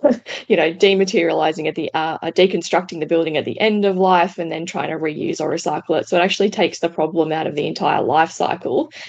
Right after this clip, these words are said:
if you can just dematerialize, and has a massive impact throughout the whole of life cycle, um, not just, um, for one little element of that. So I think that that's probably one key area that a lot of people don't really appreciate the true impact,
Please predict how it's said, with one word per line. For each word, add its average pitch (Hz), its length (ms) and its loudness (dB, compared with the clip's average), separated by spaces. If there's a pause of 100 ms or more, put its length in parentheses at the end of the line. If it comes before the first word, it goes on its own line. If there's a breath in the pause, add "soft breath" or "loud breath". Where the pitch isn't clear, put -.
(120 loud breath)
if 180 160 -6
you 220 100 -4
can 156 160 -2
just 160 200 -6
dematerialize, 160 800 0
and 165 120 -4
has 180 180 0
a 156 80 0
massive 156 360 -4
impact - 760 -4
throughout 160 260 4
the 156 80 -2
whole 156 400 0
of 139 120 0
life 65 240 -4
cycle, - 520 -2
um, 90 240 -2
not - 200 -2
just, - 480 -2 (340 loud breath)
um, 156 260 -8
for 180 180 2
one 156 200 -4
little 156 240 -2
element 151 400 -4
of 170 120 -2
that. 139 220 -2
So 170 80 -2
I - 40 0
think - 160 -2
that 156 100 -4
that's - 160 0
probably 165 240 0
one 151 200 -4
key - 220 -2
area 143 300 0
that - 120 -8
a - 60 -2
lot - 140 -2
of 151 100 -4
people 156 280 -4
don't 156 240 -2
really 151 200 -2
appreciate - 640 0
the 170 140 0
true 175 320 -2
impact, - 560 -6